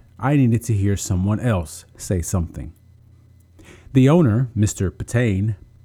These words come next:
had a lot to say too. He kept asking me why I would do this. Why would I do this to him, to my parents?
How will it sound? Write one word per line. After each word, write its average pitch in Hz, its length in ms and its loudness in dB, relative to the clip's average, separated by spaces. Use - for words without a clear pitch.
had 185 160 -2
a 160 60 0
lot 139 300 0
to 185 100 -2
say 120 300 2
too. 98 460 0
He 143 120 0
kept - 360 -2
asking 143 460 -2
me 80 280 -4
why 107 320 0
I 139 100 0
would 104 220 -2
do 127 180 2
this. - 440 -8
Why 123 200 -2
would 175 160 0
I 143 120 2
do 139 200 4
this 135 260 0
to - 120 -4
him, 120 460 0
to - 100 -10
my 82 120 -6
parents? 147 600 -2